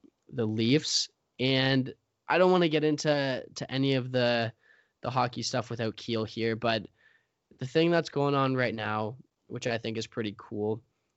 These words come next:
I don't wanna talk about Nylander because it's only been a few games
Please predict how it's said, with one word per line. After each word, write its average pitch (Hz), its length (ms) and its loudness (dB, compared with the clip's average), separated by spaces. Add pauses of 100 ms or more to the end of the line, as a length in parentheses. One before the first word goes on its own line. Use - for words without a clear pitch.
I - 80 -2
don't 151 120 4
wanna 151 140 2
talk 139 240 -2
about 131 200 -2
Nylander 113 480 -2
because 107 440 -6
it's - 200 -10
only 123 160 0
been 117 160 0
a 101 40 -6
few 104 220 -6
games 107 600 -2